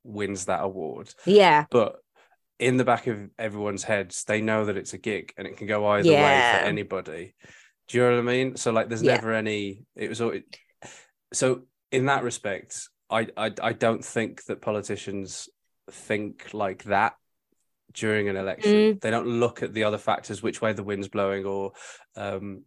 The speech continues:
Speaker 1: "Oh, why did that by-election go that way?
Speaker 2: Yeah.
Speaker 1: Why did we lose that seat?" Like, between general elections, like, uh, when a general election happens, it's very much like, uh, one person won, and that's never, ever the case.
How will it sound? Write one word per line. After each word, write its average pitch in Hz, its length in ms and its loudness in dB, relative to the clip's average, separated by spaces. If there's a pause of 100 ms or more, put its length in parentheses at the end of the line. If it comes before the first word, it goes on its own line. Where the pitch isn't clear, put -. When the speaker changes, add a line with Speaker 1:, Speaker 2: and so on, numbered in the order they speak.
Speaker 1:
"Oh, 143 260 0 (280)
why 107 240 0
did 101 200 -6
that - 240 0
by-election 98 600 -4
go 98 200 -4
that 104 260 0
way? 80 420 -8
Speaker 2:
Yeah. 233 360 8
Speaker 1:
Why 104 200 2
did 98 220 -8
we 104 260 -6
lose 104 280 -8
that 104 200 -6
seat?" - 320 -8
Like, 113 220 -4
between 120 720 2
general 107 340 -2
elections, 95 480 -8
like, 92 240 -8
uh, 92 320 -12
when 107 160 -4
a 107 60 -2
general 120 340 2
election 98 320 -8
happens, 95 320 -12
it's 98 140 -12
very 101 280 -2
much - 280 -10
like, 95 340 -6 (460)
uh, 90 460 -4 (120)
one 107 400 0
person 101 600 -2
won, 95 420 -6
and 98 100 -10
that's - 220 -12
never, 104 480 -6
ever 92 260 -10
the 85 140 -16
case. - 440 -14